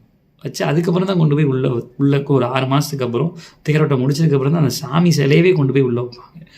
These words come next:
ஏன்னு கேட்டா அவர் அவ்வளவு தூரம் போயிட்டு வந்தாரு, தீட்டு அப்படின்னு சொல்லுவாங்க. இந்த தீட்டுன்ற வார்த்தையை உடைக்கணும் அப்படின்னா இங்க திராவிடம்ன்ற வார்த்தை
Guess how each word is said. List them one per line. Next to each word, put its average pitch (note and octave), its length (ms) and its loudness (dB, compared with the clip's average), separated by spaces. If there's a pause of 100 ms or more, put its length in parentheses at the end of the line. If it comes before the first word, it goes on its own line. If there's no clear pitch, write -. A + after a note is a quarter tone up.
(220)
ஏன்னு F3+ 260 4
கேட்டா D3+ 220 0
அவர் E3+ 180 -2
அவ்வளவு C#3+ 220 2
தூரம் F3 200 4
போயிட்டு C#3+ 220 0
வந்தாரு, B2 380 -2
தீட்டு D3+ 380 0
அப்படின்னு A#2 300 -2
சொல்லுவாங்க. G#2+ 300 -10 (380)
இந்த B2 300 0 (200)
தீட்டுன்ற F#3+ 800 2
வார்த்தையை C#3+ 520 0
உடைக்கணும் D3+ 540 2
அப்படின்னா A#2+ 300 0
இங்க C3+ 200 0
திராவிடம்ன்ற C#3 720 0
வார்த்தை A#2+ 360 -10